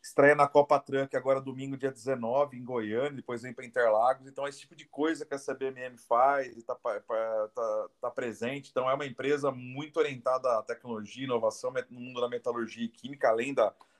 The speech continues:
da questão minerária, que é o começo do nosso processo. Então, é, é muito interessante ter uma empresa brasileira, assim, bastante relevante. E completamos também, viu, Rogério? Curiosidade, com-, acabamos de completar sessenta e sete anos de idade,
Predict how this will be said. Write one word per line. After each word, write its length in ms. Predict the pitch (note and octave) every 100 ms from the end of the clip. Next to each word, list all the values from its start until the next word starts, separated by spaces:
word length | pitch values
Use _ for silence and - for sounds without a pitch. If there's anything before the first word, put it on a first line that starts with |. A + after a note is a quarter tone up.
| _
da 120 | A#2
questão 320 | A2+ A2+ A#2+
minerária, 500 | A#2 A2+ G#2+ A2 A#2
que 80 | A2
é 40 | A2
o 40 |
começo 320 | A2 G#2+ G#2+
do 60 | G#2+
nosso 160 | A2
processo. 580 | - A2+ - A#2+ C3 - _ _ _ _ _ _
Então, 200 | - B2
é, 140 | C3+ B2
é 40 |
muito 220 | C#3 F3+
interessante 560 | G3 G#3+ G#3+ F#3+ F3+ E3+
ter 100 | E3+
uma 80 | D#3+
empresa 360 | D3 D#3 D3+
brasileira, 720 | C#3+ D3+ C#3+ C#3+ B2+ D3+ D#3
assim, 240 | B2+ - C3+
bastante 380 | B2+ C3+ C3 D3
relevante. 580 | C3+ A#2+ A#2 D3+ -
E 40 | -
completamos 600 | - F3+ F#3 E3 F3 F#3
também, 180 | F3+ F#3
viu, 100 | F#3
Rogério? 260 | E3+ D#3
Curiosidade, 500 | D#3+ E3+ D#3+ D3 C#3
com-, 120 | C3+ D#3
acabamos 380 | - C#3+ D#3
de 60 | F3
completar 380 | F3+ E3+ D#3+ D#3+
sessenta 560 | - E3 - G3 A3
e 20 | G3+
sete 340 | G3 F#3 -
anos 200 | E3 D#3+
de 60 | C#3
idade, 440 | B2+ D#3 F#3